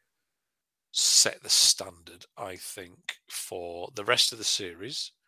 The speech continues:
which has its ups and downs, obviously, as it goes along, but it really set the standard for the series and for other kind of action thrillers. You know, it, it was obvious that the Bond franchise,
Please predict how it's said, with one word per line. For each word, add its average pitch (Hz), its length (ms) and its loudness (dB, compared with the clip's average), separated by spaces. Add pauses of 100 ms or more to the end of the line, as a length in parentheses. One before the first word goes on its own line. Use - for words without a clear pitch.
(320)
which - 180 -6
has 98 180 -2
its 98 160 -2
ups - 220 -8
and 98 80 -20
downs, 95 380 -14
obviously, 98 320 -6
as 87 100 -10
it - 80 -20
goes 95 220 -8
along, 98 320 -16 (120)
but - 160 -8
it 113 180 -14
really 110 280 0
set - 280 -2
the 123 80 -12
standard 113 360 2
for - 140 -16
the - 60 -12
series 95 560 -6 (680)
and 104 440 -2
for 95 800 0 (280)
other 107 260 -2
kind 101 280 -2
of 101 80 -2
action 101 460 -6
thrillers. 110 680 -4 (440)
You 110 100 -10
know, 101 260 -2
it, 104 140 -8 (140)
it 113 180 -10
was 104 200 -6
obvious 101 520 -2
that - 180 -10 (640)
the 110 180 -6
Bond 101 340 -2
franchise, 107 1000 -2